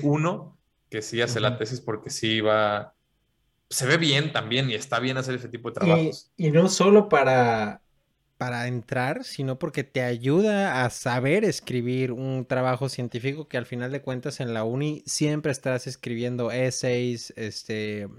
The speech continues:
Speaker 2: eh, hay tareas en donde tienes que escribir de forma científica. O ca-, as-, acá en Alemania eso es muy común, es, es como, si vienes a una universidad, eso es pan de cada día. Este,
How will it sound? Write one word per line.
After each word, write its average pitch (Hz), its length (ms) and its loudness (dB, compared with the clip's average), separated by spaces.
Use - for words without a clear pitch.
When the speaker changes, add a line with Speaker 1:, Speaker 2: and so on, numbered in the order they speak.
Speaker 2:
eh, 156 420 -20
hay 143 240 -10
tareas 135 520 -2
en 143 100 -4
donde 127 240 -6
tienes 127 280 -6
que - 120 -8
escribir 123 440 -8
de 127 100 -4
forma 123 300 -6
científica. 120 680 -8
O 113 100 -8
ca-, - 280 -8
as-, 123 320 -8
acá 135 240 -6
en 160 100 -4
Alemania 143 400 -6
eso 135 140 -12
es - 160 -18
muy 135 340 -6
común, 123 640 -6
es, 120 340 -10
es 139 180 -8
como, 139 380 -6
si 147 160 -4
vienes 202 400 0
a 185 40 -2
una 180 120 -4
universidad, 127 720 -4
eso - 240 -10
es 120 300 -10
pan 120 200 -2
de 120 100 -4
cada 110 240 -2
día. 110 260 -8
Este, 110 640 -4